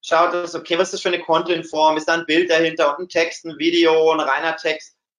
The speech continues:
Dann wird das weiter einklassifiziert, dann werden gewisse Keywords rausgenommen und dann geht es halt an dein Netzwerk. Und dann schaut LinkedIn, wie die, ist die Interaktion in den ersten Minuten und Stunden und wie bleibt die auch?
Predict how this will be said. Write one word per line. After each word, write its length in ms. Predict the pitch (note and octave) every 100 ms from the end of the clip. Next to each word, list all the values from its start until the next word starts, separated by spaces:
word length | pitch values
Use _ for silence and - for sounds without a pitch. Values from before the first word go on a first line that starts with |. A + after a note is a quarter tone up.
| _
Dann 100 | C3+
wird 120 | C#3+ D3+
das 220 | - -
weiter 320 | C3 D3+ F#3+ D#3+
einklassifiziert, 720 | E3+ F#3+ G3 - E3+ F#3+ F3
dann 120 | D#3
werden 240 | E3 E3
gewisse 240 | D3+ E3+ E3+
Keywords 400 | A#3 A3+ G3+ -
rausgenommen 640 | F#3 F#3+ F3 E3+ E3+ F3 - _ _ _
und 140 | D3+
dann 140 | D3+ D3+
geht 140 | D3
es 120 | D3
halt 140 | D3 C#3
an 100 | B2+
dein 140 | C3+
Netzwerk. 360 | C3 - B2+ B2
Und 120 | A#2+
dann 260 | A#2 G#3+ - _ _ -
schaut 320 | - D#3+ -
LinkedIn, 800 | D#3+ A#3+ A#3+ - A3 A3+ A#3 - _
wie 140 | D3+
die, 180 | A3 -
ist 140 | G3+
die 60 | G3+
Interaktion 520 | G#3 F#3 - F#3+ G#3+
in 100 | G#3
den 160 | F#3 D#3+
ersten 400 | E3+ F#3 - E3
Minuten 420 | E3 G3 A3+ F3
und 120 | E3
Stunden 560 | - E3 E3+ - D4+ -
und 200 | E3+ E3
wie 200 | D#3+ F3+
bleibt 340 | C#3 C3+ E3 A3
die 100 | -
auch? 380 | G3 A#3 -